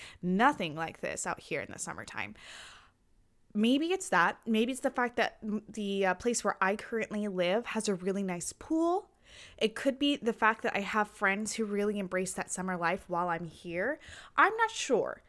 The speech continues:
Normally, I would consider myself someone who really just longs for autumn. Someone who just, I want the leaves changing.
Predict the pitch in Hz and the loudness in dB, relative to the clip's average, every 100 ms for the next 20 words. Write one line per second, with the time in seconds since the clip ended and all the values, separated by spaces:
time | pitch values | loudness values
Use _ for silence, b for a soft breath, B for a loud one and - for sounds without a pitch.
0 | b b - 208 220 285 370 415 403 381 | b b -14 -4 2 4 4 2 -2 -2
1 | - 240 277 269 247 233 220 - 196 226 | 0 0 0 -2 -2 -2 -2 -4 -2 -2
2 | 208 185 - - 170 220 330 - - - | 0 -2 -2 -2 -2 -2 -2 -8 -4 0
3 | 202 202 185 196 170 170 190 202 196 180 | 0 0 0 -2 -2 0 0 0 0 -2
4 | 175 185 175 170 175 175 - - 170 156 | 0 2 2 0 -4 -6 -8 -6 -6 -6
5 | - 165 160 151 147 - - 185 190 170 | -6 -6 -6 -8 -14 -10 -4 -2 -2 -4
6 | 180 185 185 - B B B 190 196 202 | -6 -4 -6 -8 B B B -2 0 0
7 | 208 208 196 202 208 214 - 202 190 190 | -2 0 0 0 -2 -4 -4 -4 -4 -4